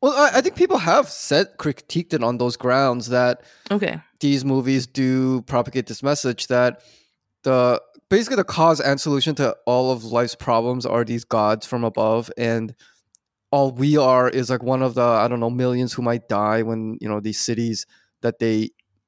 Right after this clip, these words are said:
Speaker 1: use as their fighting grounds, you know, as they, like, demolish skyscrapers and throw,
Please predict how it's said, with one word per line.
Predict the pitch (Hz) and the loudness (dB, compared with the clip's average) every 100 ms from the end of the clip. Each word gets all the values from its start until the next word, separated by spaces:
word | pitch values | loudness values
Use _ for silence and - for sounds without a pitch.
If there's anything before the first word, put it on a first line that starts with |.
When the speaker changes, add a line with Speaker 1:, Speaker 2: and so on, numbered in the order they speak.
| - | -16
Speaker 1:
use | 139 123 127 120 123 | -8 -2 0 0 0
as | 117 117 | -2 -2
their | 117 | -4
fighting | - 110 110 117 | -2 -2 -2 -2
grounds, | 117 113 117 117 | 0 0 -2 -4
you | 113 | -4
know, | 98 | -2
as | 104 | -2
they, | 110 | -2
like, | 107 104 | -2 -4
demolish | 117 107 104 104 110 - - _ _ _ _ - | -6 -2 -2 -2 -2 -6 -12 _ _ _ _ -14
skyscrapers | - 117 110 - 117 113 - 113 110 107 | -4 -2 -2 -4 -4 -4 -2 0 0 -2
and | 107 | -6
throw, | - - 113 110 110 107 104 | -8 -4 0 2 2 0 -4